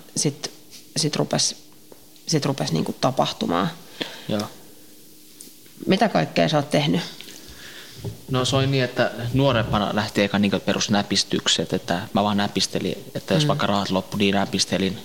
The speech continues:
Speaker 2: Mut sit kun rupesi tulee ikää niinku siihen kuusitoista, niin sit perusasemalla pyöriä, niinku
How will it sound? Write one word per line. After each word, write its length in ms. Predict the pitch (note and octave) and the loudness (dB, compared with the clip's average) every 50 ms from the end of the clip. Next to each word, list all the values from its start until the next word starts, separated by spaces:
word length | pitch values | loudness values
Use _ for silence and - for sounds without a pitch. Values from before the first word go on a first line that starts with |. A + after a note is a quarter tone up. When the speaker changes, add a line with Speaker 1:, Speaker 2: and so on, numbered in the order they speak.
| - - - - | -14 -8 -4 0
Speaker 2:
Mut 100 | A2+ G#2 | 2 2
sit 140 | G#2+ G#2+ - | 2 2 2
kun 80 | - | 2
rupesi 240 | A2 G2+ - G#2+ - | 0 0 0 -2 0
tulee 200 | - G2+ - G#2 | 2 2 4 4
ikää 220 | G#2 G#2 - G#2 F#2 | 2 2 2 2 2
niinku 200 | - F#2+ G2 F#2+ | 2 2 2 2
siihen 200 | - A2 G#2 G2 | 2 2 0 2
kuusitoista, 840 | G2+ - G#2+ G2+ G2+ - - C2+ C#2 - - D2 C#3 - - - A#1+ | 2 2 2 2 2 0 0 -2 0 0 0 0 0 0 -2 -2 -2
niin 260 | C2 B1 - - - - - - - - - - - - - - - - - - - | -2 -2 -4 -6 -8 -14 -18 -20 -18 -18 -18 -18 -18 -18 -18 -18 -18 -20 -20 -12 -8
sit 200 | - - - - | -8 -8 -2 0
perusasemalla 680 | - G#2+ A2 G#2+ A#2 A2+ A2 - A2+ G#2 G2+ G2+ G2+ | 2 2 2 4 4 4 4 4 4 4 4 2 2
pyöriä, 420 | G2+ - G#2+ F#2+ F#2 F#2 F2+ F2+ F#2 - - - - - - - - - - A#2 G#2 E3 | 2 2 4 4 4 2 0 0 -2 -2 -6 -10 -12 -14 -14 -16 -12 -4 -2 -2 0 0
niinku 260 | D3 A2 G#2 G2+ G#2 | 2 2 4 4 4